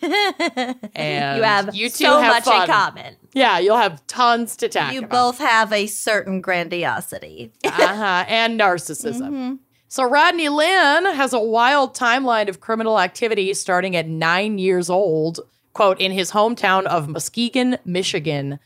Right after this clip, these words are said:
Speaker 2: when police picked him up for breaking windows in a cottage.
Speaker 3: Nine.
Speaker 2: At thir-, nine years old. And, like, I was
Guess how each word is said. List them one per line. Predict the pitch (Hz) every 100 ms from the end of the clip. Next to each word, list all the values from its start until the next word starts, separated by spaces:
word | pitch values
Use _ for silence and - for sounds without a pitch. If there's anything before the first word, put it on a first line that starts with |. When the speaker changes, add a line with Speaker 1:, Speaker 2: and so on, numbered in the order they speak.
| _ _
Speaker 2:
when | 165 180
police | - 190 208 233
picked | 269 269
him | 254
up | 196 -
for | 190
breaking | 160 175 180 214 175
windows | 160 160 160 156 -
in | 165
a |
cottage. | 151 - 143 131 - - - _ _ _
Speaker 3:
Nine. | - 208 233 185
Speaker 2:
At | 202 220
thir-, | 262 - _ _ -
nine | 185 165 170
years | 165 165
old. | 147 147 151 _ _ _ _
And, | 294
like, | 370 415
I | 392 453
was | 453 -